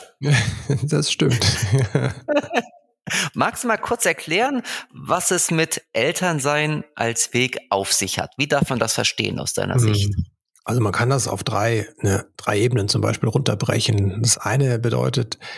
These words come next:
Speaker 1: auf dem Weg zu sein, ähm, also, ne, kann man sagen, als persönliche,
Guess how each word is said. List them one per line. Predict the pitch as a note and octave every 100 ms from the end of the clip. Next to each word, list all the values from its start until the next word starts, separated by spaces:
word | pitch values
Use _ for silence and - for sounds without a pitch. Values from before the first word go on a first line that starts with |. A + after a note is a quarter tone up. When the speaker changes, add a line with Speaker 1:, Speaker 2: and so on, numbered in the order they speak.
| - - _ _ _ _ _ _ _ _ _ - A#2+
Speaker 1:
auf | A#2+
dem | B2 A2+
Weg | A#2 C3
zu | -
sein, | A2+ A2 A2 A2 A2+ A2 A#2
ähm, | G#2+ G2+ G#2 G2 G2+ _ _ _ _ _ _ _
also, | - A2 G#2+
ne, | G2+ A2
kann | A2+
man | G#2
sagen, | G2+ G#2
als | G#2 -
persönliche, | A#2 B2 B2 G#2+ G#2 G2+